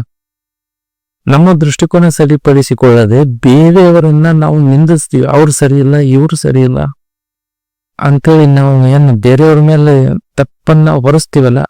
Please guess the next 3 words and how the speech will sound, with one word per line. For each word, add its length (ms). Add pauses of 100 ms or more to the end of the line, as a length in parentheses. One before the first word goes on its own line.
(220)
ಅದು 420 (1080)
ನಮ್ಮ 380
ಮೂರ್ಖತನ. 960